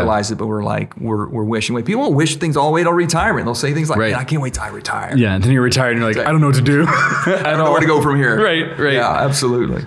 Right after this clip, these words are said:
Speaker 2: Yeah, one thing that we also talked about, which I thought was just so the perspective you gave,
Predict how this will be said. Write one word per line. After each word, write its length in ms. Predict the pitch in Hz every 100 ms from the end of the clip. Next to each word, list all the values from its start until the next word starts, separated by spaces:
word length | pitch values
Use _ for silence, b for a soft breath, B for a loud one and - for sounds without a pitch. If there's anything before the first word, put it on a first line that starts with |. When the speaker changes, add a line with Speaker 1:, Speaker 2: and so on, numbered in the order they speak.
| -
Speaker 2:
Yeah, 300 | 156 147 143
one 260 | 127 147
thing 300 | 156 147 135
that 360 | 117 104 - -
we 140 | 123 117
also 260 | 107 107
talked 300 | 110 107 92
about, 240 | 101 95 90
which 160 | 90
I 100 | 95
thought 240 | 92 98 85
was 140 | 92
just 180 | 95 -
so 560 | - 98 92 90 85 - _ _ _ _
the 140 | 101
perspective 600 | 107 127 - 151 143 143 120
you 120 | 113
gave, 500 | 90 92 107 120